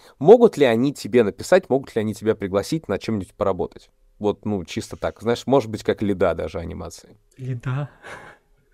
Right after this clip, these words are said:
Speaker 1: Ну, а чё бы нет,
Speaker 2: Да.
Speaker 1: понимаешь? Как бы ты, ну, ты весомый, да, у тебя есть какой-то там стиль, у тебя есть, как, ну, как бы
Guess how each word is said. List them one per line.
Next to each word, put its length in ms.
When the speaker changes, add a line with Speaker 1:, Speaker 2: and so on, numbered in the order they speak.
Speaker 1:
Ну, 120
а 180
чё 160
бы 100
нет, 300
Speaker 2:
Да. 80
Speaker 1:
понимаешь? 420
Как 180
бы 120
ты, 360
ну, 280
ты 120
весомый, 480
да, 160
у 60
тебя 220
есть 180
какой-то 320
там 160
стиль, 280
у 20
тебя 220
есть, 160
как, 180
ну, 160
как 160
бы 120